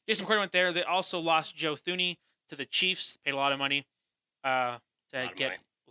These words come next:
Speaker 1: a lot of
Speaker 2: We'll
Speaker 1: money
Speaker 2: talk
Speaker 1: too.
Speaker 2: about that
Speaker 1: Yeah,
Speaker 2: later.
Speaker 1: talk about the next episode. So, yeah, so that's what they lost. Um, and so I'll say right now that I am not a huge believer in Mac Jones. Not a huge believer. Um,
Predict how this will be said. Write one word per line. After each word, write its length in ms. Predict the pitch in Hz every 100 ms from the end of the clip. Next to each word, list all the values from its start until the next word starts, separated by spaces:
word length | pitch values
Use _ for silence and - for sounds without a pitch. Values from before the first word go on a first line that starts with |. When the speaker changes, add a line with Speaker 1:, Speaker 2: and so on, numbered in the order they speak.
| -
Speaker 1:
a 40 |
lot 140 | 127 127
of 100 | 127
Speaker 2:
We'll 20 |
Speaker 1:
money 140 | 127 123
Speaker 2:
talk 60 |
Speaker 1:
too. 120 | 98 -
Speaker 2:
about 120 | -
that 140 | 101
Speaker 1:
Yeah, 120 | 156 131
Speaker 2:
later. 160 | - -
Speaker 1:
talk 60 | 196
about 100 | 185
the 60 | 165
next 140 | 147
episode. 340 | 151 - 156 143 _ _ _ _ _ _ _ _ _ -
So, 120 | 196
yeah, 140 | 240 214
so 100 | 240
that's 120 | 233
what 60 | 233
they 80 |
lost. 440 | 190 165 170 - -
Um, 300 | 175 160 147 - _
and 80 | 185
so 120 | 208
I'll 120 | 196 208
say 140 | 214
right 160 | 190 160
now 200 | 156 160
that 120 | 160
I 120 | 185
am 160 | 214 196
not 180 | 180
a 40 | 175
huge 760 | - - - - 208 208 175
believer 480 | 170 165 160 139 143
in 160 | 143 143
Mac 240 | 131 139
Jones. 460 | - 113 117 127 - _ _ _ _ _ _ _ _ _ 190
Not 140 | 196
a 20 |
huge 420 | 196 - 196 156
believer. 460 | 180 165 135 151 180 _ _ _ _ 151
Um, 400 | 147 139 135